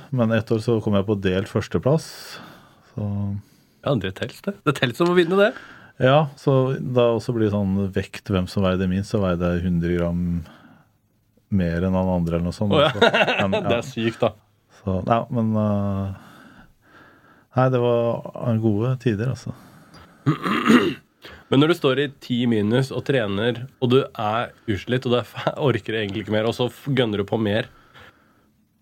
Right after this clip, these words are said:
Speaker 2: hvorfor gjør du det?
Speaker 1: Altså, det er jo liksom, eh, du skal bare vise at, eh,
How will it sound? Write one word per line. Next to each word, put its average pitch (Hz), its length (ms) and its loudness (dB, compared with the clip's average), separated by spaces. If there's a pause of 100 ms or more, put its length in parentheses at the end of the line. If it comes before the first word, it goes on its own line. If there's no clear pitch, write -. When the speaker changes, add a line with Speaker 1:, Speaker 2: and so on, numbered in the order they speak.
(100)
Speaker 2:
hvorfor 101 460 0
gjør 110 160 2
du 131 80 2
det? 220 80 0 (2750)
Speaker 1:
Altså, - 320 -8
det 123 160 0
er 107 200 -2
jo 165 120 0
liksom, 151 440 0
eh, 143 320 2 (920)
du 160 100 0
skal 120 340 0
bare 107 300 2
vise 98 300 -2
at, - 240 -6
eh, 98 360 0